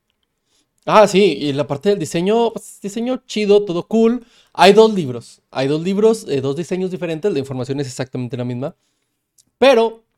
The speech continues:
eh, la versión de, el ebook es exactamente como me hubiera gustado que, que hubiera salido el libro.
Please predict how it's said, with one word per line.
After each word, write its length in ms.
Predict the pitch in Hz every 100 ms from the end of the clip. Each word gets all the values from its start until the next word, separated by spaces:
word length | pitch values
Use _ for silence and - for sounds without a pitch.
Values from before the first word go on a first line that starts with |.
| _
eh, 140 | 147
la 100 | 139
versión 460 | 135 131 151 147 160
de, 100 | 147
el 160 | 147 135
ebook 360 | 160 139 139 -
es 200 | 131 123
exactamente 500 | 135 143 - 139 135
como 200 | 143 127
me 120 | 127
hubiera 220 | 123 127
gustado 520 | 127 127 143 131 156 _ _ _ _ _ _
que, 480 | - 135 139 147 -
que 100 | -
hubiera 340 | 139 143 143 147
salido 340 | 156 143 151
el 60 | 175
libro. 420 | 180 147 156 -